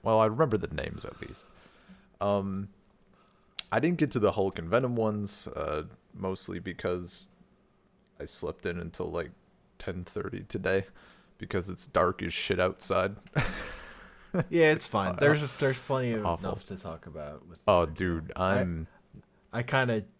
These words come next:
Speaker 2: I kinda picked too many comics 'cause I wanted, 'cause really I picked stuff that I wanted to catch up on 'cause I've
Speaker 1: Yeah.
Speaker 2: been fucking dying to dive fully through Secret Wars 'cause I've only seen, uh, I've only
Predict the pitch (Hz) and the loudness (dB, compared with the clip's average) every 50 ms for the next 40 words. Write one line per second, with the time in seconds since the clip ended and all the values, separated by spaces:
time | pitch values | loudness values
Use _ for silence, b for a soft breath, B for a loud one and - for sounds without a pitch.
0 | _ - 117 117 - 131 117 104 98 - - 110 98 - - - - - _ - | _ -12 -10 -8 -4 -4 -4 -4 -4 -6 -6 -8 -8 -8 -14 -20 -20 -20 _ -14
1 | - 113 101 92 87 82 80 82 - 92 85 82 80 80 80 - - - - 85 | -10 -8 -8 -8 -8 -10 -12 -12 -10 -10 -10 -10 -10 -12 -14 -16 -18 -16 -16 -14
2 | 78 78 80 - - - - - - 85 85 85 82 82 80 - _ _ _ b | -14 -14 -14 -16 -16 -16 -14 -14 -12 -10 -10 -10 -10 -10 -12 -14 _ _ _ b
3 | b b b b b b b b b b - 135 139 131 170 180 180 160 151 143 | b b b b b b b b b b -2 -2 4 8 10 10 12 12 10 10
4 | 123 120 127 127 147 139 - - - - 147 131 120 - - - 113 98 104 104 | 8 6 6 4 2 2 2 2 2 4 6 6 4 2 -2 -2 0 0 2 0
5 | 101 95 104 101 98 92 - - 98 87 - - - - 90 85 - 90 80 - | 0 0 -2 -2 -4 -4 -6 -6 -8 -8 -8 -8 -4 -4 -4 -4 -4 -8 -8 -8
6 | - 67 65 67 76 92 107 - _ _ _ - _ - - 101 92 98 95 - | -8 -8 -8 -8 -8 -10 -12 -14 _ _ _ -20 _ -12 -8 -4 -2 0 0 0
7 | - - 101 92 92 - - 101 - - 104 95 95 95 113 104 104 110 113 107 | 0 -2 -6 -6 -8 -8 -8 -8 -8 -8 -8 -8 -6 -2 0 2 2 2 2 0
8 | 104 104 101 101 95 - 104 101 95 92 - B B B B B B B B B | -2 -4 -6 -6 -6 -6 -4 -4 -4 -6 -10 B B B B B B B B B
9 | B _ - - 113 101 104 104 98 - - 104 104 104 104 101 95 92 - - | B _ -4 -2 -2 0 0 -2 -4 -6 -6 -4 -2 -2 -2 -2 -4 -6 -8 -8
10 | 98 92 92 - - 95 92 90 80 67 71 73 73 73 78 78 - - 80 92 | -6 -6 -6 -6 -8 -10 -10 -10 -10 -10 -8 -8 -8 -10 -10 -12 -14 -12 -8 -6
11 | 92 82 90 95 95 92 87 85 82 82 - _ - - - 98 90 85 85 82 | -6 -6 -4 -4 -4 -4 -4 -6 -8 -10 -12 _ -14 -12 -8 -8 -6 -6 -6 -8
12 | 78 73 73 73 73 76 76 92 92 _ _ _ _ _ _ _ _ _ _ _ | -8 -8 -8 -8 -10 -10 -12 -14 -16 _ _ _ _ _ _ _ _ _ _ _
13 | _ _ _ _ _ _ - - 123 131 135 135 131 123 117 | _ _ _ _ _ _ -6 -4 -2 0 0 0 0 0 -2